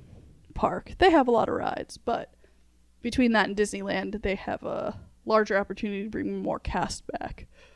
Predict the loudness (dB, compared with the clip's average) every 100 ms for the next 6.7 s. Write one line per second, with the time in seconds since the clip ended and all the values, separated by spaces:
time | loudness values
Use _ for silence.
0 | -20 _ _ 0 2 2 0 -4 -6 -12
1 | -14 -16 -8 -6 -4 -6 -8 -12 -16 -20
2 | _ _ _ _ _ _ -2 2 4 6
3 | 4 2 -2 -8 -8 4 4 4 0 0
4 | 6 6 6 2 0 -2 -2 -2 -2 -2
5 | -2 -2 -4 -2 2 8 8 8 6 4
6 | 4 6 8 10 10 8 4